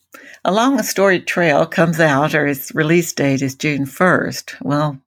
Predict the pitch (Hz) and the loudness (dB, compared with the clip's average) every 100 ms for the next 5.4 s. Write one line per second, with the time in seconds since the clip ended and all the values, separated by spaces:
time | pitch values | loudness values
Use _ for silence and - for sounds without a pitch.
0 | - - - - 185 - - 156 - 147 | -20 -20 -10 -4 -4 -4 -2 -2 0 2
1 | 143 143 139 135 175 190 175 151 143 135 | 2 2 0 0 2 2 2 2 0 -4
2 | 143 143 143 175 240 180 - - - 165 | -2 2 2 4 2 4 2 2 -4 -4
3 | 175 - - - - - 165 160 180 156 | -4 -8 -14 -14 -4 0 0 2 2 2
4 | 139 - 147 139 135 - 151 147 151 - | 0 0 0 -2 -6 -4 -2 -2 -4 -6
5 | - 156 147 135 | -2 -2 -2 -4